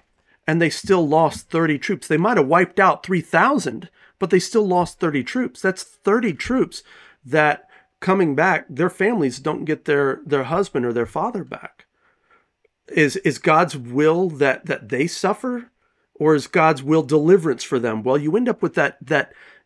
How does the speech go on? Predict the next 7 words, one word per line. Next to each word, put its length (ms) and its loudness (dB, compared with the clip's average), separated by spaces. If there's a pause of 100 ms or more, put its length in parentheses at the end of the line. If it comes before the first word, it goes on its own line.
(160)
that 380 -4
tricky 640 -2 (100)
territory 680 0
of 260 -4 (260)
collective 840 -2 (280)
versus 400 0 (100)
individual 920 0